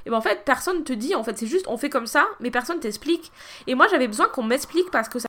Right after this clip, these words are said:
et en fait juste des trucs de base, parce que, euh, pendant le lycée et tout j'étais pas, euh, pas là, euh, mentalement, j'étais trop préoccupée à trouver des maris et faire des enfants,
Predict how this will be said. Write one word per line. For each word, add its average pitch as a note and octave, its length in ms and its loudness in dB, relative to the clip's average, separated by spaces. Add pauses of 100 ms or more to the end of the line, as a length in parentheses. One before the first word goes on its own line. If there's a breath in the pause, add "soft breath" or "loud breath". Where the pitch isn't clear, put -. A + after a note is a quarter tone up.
et A#3 140 2
en G#3 60 0
fait E4 340 0
juste D4+ 260 2
des C4 80 0
trucs B3 240 -12
de A#3+ 100 -2
base, B3+ 380 2 (180)
parce A3 180 -8
que, B3+ 100 -4
euh, A3 300 2
pendant G3+ 300 2
le A3 100 0
lycée A3 360 -4
et B3+ 40 -4
tout C#4+ 180 -6
j'étais G#3+ 220 -2
pas, G#3+ 360 4
euh, F3+ 80 2 (360 loud breath)
pas G3+ 120 0
là, A#3+ 260 4
euh, F#3+ 40 0
mentalement, G#3+ 500 -2
j'étais G#3 280 -6
trop A#3+ 220 -6
préoccupée G#3+ 560 -4
à G#3 100 0
trouver G#3+ 240 -8
des G3+ 100 -2
maris G3+ 280 -2
et A3 40 -4
faire F#3 140 -2
des F#3 160 -2
enfants, D4 300 -2